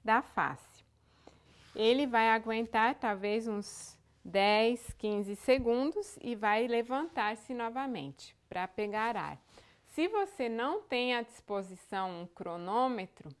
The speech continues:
você pode, em média, contar mais ou menos, é, doze respiradas no quente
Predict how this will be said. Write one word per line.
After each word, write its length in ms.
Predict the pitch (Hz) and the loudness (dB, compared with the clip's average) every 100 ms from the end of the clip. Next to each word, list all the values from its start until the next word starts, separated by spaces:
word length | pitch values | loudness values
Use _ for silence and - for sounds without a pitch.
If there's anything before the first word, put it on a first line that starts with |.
| _ - - _ - | _ -20 -20 _ -2
você 480 | 202 226 - 254 | 0 0 2 2
pode, 560 | 254 - 226 240 240 - - | 2 2 4 4 0 -10 -6
em 320 | 277 339 403 | -4 0 0
média, 720 | 247 220 226 247 208 165 160 _ | 2 2 4 2 0 -6 -10 _
contar 600 | 240 254 277 - 202 214 | -2 -2 -2 -2 0 0
mais 360 | 220 220 277 277 | 0 0 0 -2
ou 80 | 240 | -4
menos, 400 | 214 214 254 277 - _ _ _ _ _ | -2 0 -2 -4 -12 _ _ _ _ _
é, 580 | - 196 196 190 180 175 170 _ | 0 2 4 4 2 0 -4 _
doze 760 | 170 180 220 247 285 269 339 440 _ _ _ _ _ _ | -4 4 8 8 4 -2 -4 -4 _ _ _ _ _ _
respiradas 1200 | 254 254 254 - 311 269 180 151 160 131 - - _ _ _ _ _ - | 2 2 2 -2 0 2 2 0 -8 -16 -20 -20 _ _ _ _ _ -8
no 180 | 202 220 | -6 -6
quente 680 | - 190 180 226 254 370 | -4 -4 -2 -4 -6 -8